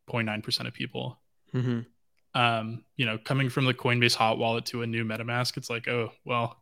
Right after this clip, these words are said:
Speaker 1: Coinbase hot wallet, that could be one of ninety million users. Uh, and so it doesn't mean anything. And that's enough anonymity to, you know,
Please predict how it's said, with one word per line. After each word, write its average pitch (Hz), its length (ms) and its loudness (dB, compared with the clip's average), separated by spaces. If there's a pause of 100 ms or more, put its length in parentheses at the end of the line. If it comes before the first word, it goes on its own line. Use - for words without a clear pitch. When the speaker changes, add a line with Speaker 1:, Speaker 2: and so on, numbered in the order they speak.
Speaker 1:
Coinbase 120 240 4
hot 123 200 6
wallet, 113 320 -4
that 117 180 -4
could 120 100 -10
be 113 340 -2 (920)
one 113 140 4
of 110 160 0
ninety 110 240 2
million 110 320 0
users. 120 480 2 (720)
Uh, 110 380 6 (260)
and 127 80 2
so 143 100 8
it 135 40 8
doesn't 135 220 4
mean 120 140 8
anything. 113 540 -4 (240)
And 131 100 2
that's 127 180 6
enough 127 280 0 (260)
anonymity 117 680 4
to, 127 460 -2 (600)
you 143 100 -4
know, 110 120 -6